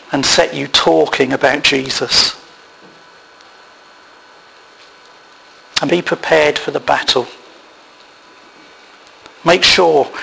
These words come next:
you're walking alongside others, that they're looking out for you and you're looking out for them. That you can have a good week and a safe week and give glory to Jesus.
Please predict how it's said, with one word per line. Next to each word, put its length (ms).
you're 120
walking 720
alongside 680
others, 580
that 120
they're 180
looking 340
out 220
for 160
you 220
and 120
you're 220
looking 300
out 180
for 180
them. 280
That 100
you 80
can 120
have 120
a 60
good 340
week 280
and 100
a 40
safe 480
week 400
and 100
give 200
glory 420
to 140
Jesus. 720